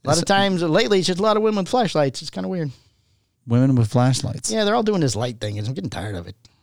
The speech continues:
Speaker 2: <laughs>
Speaker 1: The light ring thing?
Speaker 2: Well, there was some kinda ding-dong ditch thing that was going on.
Speaker 1: I didn't see that.
Speaker 2: I heard about it on the news.
Speaker 1: Oh.
Speaker 2: It was going on in my neighborhood.
Speaker 1: Oh.
Speaker 2: It's just funny that people get so pissed off about it.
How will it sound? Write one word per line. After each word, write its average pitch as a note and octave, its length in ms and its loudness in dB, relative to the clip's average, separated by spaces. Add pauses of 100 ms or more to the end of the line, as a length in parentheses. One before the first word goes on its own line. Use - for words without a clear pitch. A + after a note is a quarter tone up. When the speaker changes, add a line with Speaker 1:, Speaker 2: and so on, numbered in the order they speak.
Speaker 2:
<laughs> A2+ 140 2 (1200)
Speaker 1:
The B2+ 80 -4
light C#3+ 200 0
ring D#3 220 -2
thing? E3 240 -4 (600)
Speaker 2:
Well, C3 120 2
there C#3+ 120 4
was D3+ 120 4
some D#3+ 200 2
kinda C3 320 4
ding-dong A#2+ 480 4
ditch C3 240 2
thing A2+ 160 4
that G#2 80 6
was G#2+ 100 4
going G2+ 220 6
on. G2 260 4 (300)
Speaker 1:
I G3+ 80 -2
didn't G3 140 -4
see G3 100 -6
that. G2+ 180 -6 (720)
Speaker 2:
I A#2 80 2
heard A2+ 140 6
about G#2+ 160 6
it G2 40 6
on F#2+ 80 4
the F#2+ 60 2
news. G2 320 2 (300)
Speaker 1:
Oh. F#2+ 120 -4
Speaker 2:
It - 100 -2
was D3 100 4
going D3+ 180 4
on B2+ 80 4
in A#2 60 4
my A2+ 80 6
neighborhood. A2 420 6 (240)
Speaker 1:
Oh. F3 300 2 (560)
Speaker 2:
It's C#3 140 -2
just C#3 140 0
funny C#3+ 160 4
that A2+ 120 4
people A2+ 160 6
get G#2+ 160 4
so A2+ 100 4
pissed G#2 260 4
off G#2+ 140 4
about A2 240 -2
it. - 100 -10